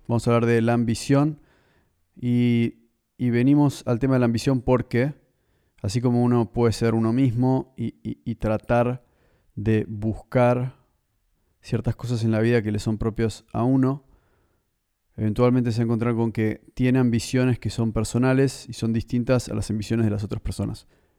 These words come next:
Creo que eso es bastante importante en el viaje de ser uno mismo, es emprender justamente una búsqueda personal, porque ¿cómo podemos ser nosotros mismos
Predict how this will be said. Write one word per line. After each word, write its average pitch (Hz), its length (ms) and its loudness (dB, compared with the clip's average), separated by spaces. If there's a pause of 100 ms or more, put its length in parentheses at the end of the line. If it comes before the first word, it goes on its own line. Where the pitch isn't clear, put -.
(160)
Creo 120 180 2
que 117 60 2
eso 120 140 0
es - 20 4
bastante 113 300 0
importante 117 720 -2 (680)
en 117 460 0 (880)
el 110 220 -2
viaje 113 440 2
de 117 260 0
ser 135 320 0
uno 113 140 0
mismo, 113 520 -4 (400)
es 117 240 0
emprender 120 680 4
justamente 123 480 -2
una 117 120 2
búsqueda 117 340 0
personal, 113 460 -2
porque 107 240 -4
¿cómo 131 260 0
podemos 123 240 0
ser 123 100 0
nosotros 120 320 -2
mismos 135 400 0